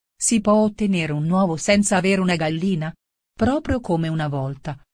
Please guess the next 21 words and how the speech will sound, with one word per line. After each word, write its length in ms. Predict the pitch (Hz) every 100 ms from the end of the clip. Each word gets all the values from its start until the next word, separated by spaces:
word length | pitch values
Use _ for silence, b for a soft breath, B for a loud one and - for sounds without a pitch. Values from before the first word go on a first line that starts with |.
| -
a 180 | 214 233
Udine 320 | 226 196 160
e 60 |
dintorni 560 | 151 156 - 185 175 165
si 160 | - -
producono 580 | 190 180 233 247 226
ancora 480 | 196 190 185 214 196
cibi 380 | - 170 147 185
unici, 500 | 143 135 139 - 151 _ _
come 260 | - 220 226
la 140 | 214
brovada, 560 | 175 180 170 175 156 165 _ _
un 160 | 214 196
prelibato 640 | 208 202 208 196 214 208
contorno 540 | 190 190 185 202 196 190
di 160 | 180
rape 340 | 190 220 226 180
bianche 480 | 170 180 233 233 185
fermentate 800 | 214 220 208 190 262 214 - 175
nella 240 | 160 156
vinaccia, 560 | 156 165 202 - 214